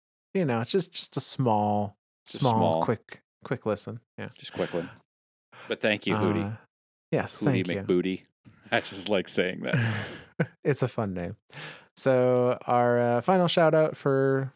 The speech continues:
Speaker 1: this episode comes to us from, uh, a Twitter user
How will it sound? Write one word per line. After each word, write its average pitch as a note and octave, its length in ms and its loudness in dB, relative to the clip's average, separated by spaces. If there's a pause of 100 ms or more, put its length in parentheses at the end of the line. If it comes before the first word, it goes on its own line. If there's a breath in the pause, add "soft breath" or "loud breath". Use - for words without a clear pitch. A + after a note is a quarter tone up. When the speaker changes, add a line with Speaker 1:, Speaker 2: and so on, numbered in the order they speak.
Speaker 1:
this C3 200 -4
episode C3 480 0
comes C3 280 -4
to C3 160 0
us A#2+ 260 0
from, A#2 640 0 (600)
uh, G#2 720 -2
a A2 480 0
Twitter D3+ 260 -2
user A#2 600 0